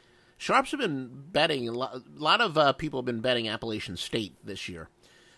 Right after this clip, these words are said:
They've been a public team, so to speak. Georgia Tech opened up as a twenty-four and a half point favorite against Bowling Green. They're now twenty-eight and a half. Temple and Boston College.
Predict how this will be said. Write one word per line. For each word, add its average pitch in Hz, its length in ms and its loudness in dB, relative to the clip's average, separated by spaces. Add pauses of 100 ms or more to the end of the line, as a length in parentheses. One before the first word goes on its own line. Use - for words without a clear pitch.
They've 120 120 -4
been 117 80 0
a 113 60 -2
public 131 400 -4
team, 110 320 -6
so 98 160 -6
to 98 80 -10
speak. - 420 -10 (840)
Georgia 254 420 4
Tech 233 420 4
opened 175 260 2
up 165 280 0
as 151 220 -4
a 135 80 0
twenty-four 202 580 -4
and 269 80 2
a 190 40 4
half 156 200 -2
point 127 220 -4
favorite 147 260 -2
against 127 240 -2
Bowling 127 300 -2
Green. 165 420 -2
They're 135 140 -2
now 135 200 0
twenty-eight 151 500 -4
and 190 80 -4
a - 20 -2
half. 180 440 -2 (1300)
Temple 254 320 2
and 226 80 0
Boston 180 400 2
College. 170 540 6